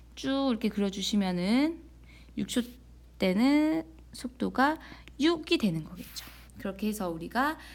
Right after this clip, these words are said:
아, 처음에 삼 미터 per second였는데 이 초 때까지는 속도가 감소하는 등가속도 운동을 해서 이 미터 per second가 되고, 그리고 이 초부터 사 초 때까지는 등속 운동을 하다가 사 초부터 육 초 때까지는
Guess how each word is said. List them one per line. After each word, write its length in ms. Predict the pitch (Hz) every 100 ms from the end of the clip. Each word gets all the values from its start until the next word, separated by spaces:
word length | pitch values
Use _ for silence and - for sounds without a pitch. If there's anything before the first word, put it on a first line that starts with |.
| - - -
아, 600 | 175 180 202 247 214 - -
처음에 400 | - 294 285 277
삼 200 | 269 285
미터 180 | 285 277
per 100 | 254
second였는데 720 | 233 233 233 214 208 185 180
이 140 | 254 214
초 100 | 233
때까지는 720 | 220 202 190 185 220 302 349 - - -
속도가 400 | - 277 285 277
감소하는 760 | 277 180 175 185 262 240 233 233
등가속도 500 | 226 180 190 190 190
운동을 360 | 185 170 175 185
해서 560 | 196 175 170 247 349 349 - -
이 80 | 185
미터 220 | 208 214
per 100 | 202
second가 320 | - 196 202
되고, 500 | 180 202 233 - - -
그리고 460 | - 175 185 262 294
이 120 | -
초부터 200 | - 196
사 120 | 214
초 100 | 233
때까지는 520 | 233 220 185 180 254 247
등속 360 | 196 208 262
운동을 260 | 214 185 185
하다가 440 | 202 175 180 - - - -
사 140 | -
초부터 280 | 254 254 233
육 100 | 190
초 80 | -
때까지는 800 | 202 196 185 180 170 180 277 330